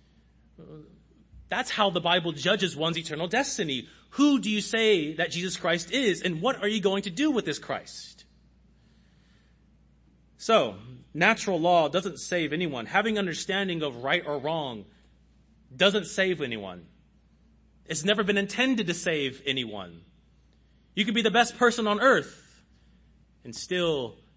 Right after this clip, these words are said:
not go to heaven. It is only by the merit of Jesus Christ and his saving work that saves. Number two, natural law doesn't stop people from sinning. Natural law doesn't stop people from sinning.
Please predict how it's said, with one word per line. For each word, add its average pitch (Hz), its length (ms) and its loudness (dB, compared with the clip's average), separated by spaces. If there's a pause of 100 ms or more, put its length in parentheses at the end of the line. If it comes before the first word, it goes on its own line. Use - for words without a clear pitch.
(120)
not 139 220 -6
go 123 120 -6
to 117 80 -4
heaven. 113 400 -8 (1300)
It 127 60 -12
is 123 120 -8
only 160 160 0
by 147 120 -2
the 135 100 -2
merit 143 280 0
of 123 80 -8
Jesus 131 300 -8
Christ 131 420 -4
and 117 100 -8
his 131 140 -10
saving 143 480 -4
work 127 240 -4
that 110 140 -8
saves. 135 480 -2
Number 180 160 -2
two, 151 400 -4 (440)
natural 180 560 2
law 160 280 4
doesn't 170 260 -2
stop 160 300 -2
people - 220 -8
from 131 160 -8
sinning. 113 520 -6 (800)
Natural 151 520 -2
law 143 300 4
doesn't 151 320 -2
stop - 460 -4
people 160 260 -8
from 117 220 -8
sinning. 117 460 -10